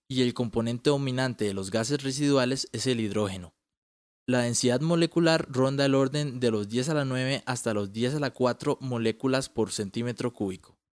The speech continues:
En dependencia del nivel de vacío existente en un entorno,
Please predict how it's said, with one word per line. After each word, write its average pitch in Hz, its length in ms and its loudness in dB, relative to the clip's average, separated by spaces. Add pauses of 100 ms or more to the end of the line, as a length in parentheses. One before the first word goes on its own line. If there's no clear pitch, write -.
(1120)
En 135 160 0
dependencia 131 800 0
del 139 200 4
nivel 117 300 0
de 151 100 4
vacío 139 320 2
existente 127 580 -2
en 101 80 -2
un 117 160 -2
entorno, 123 640 0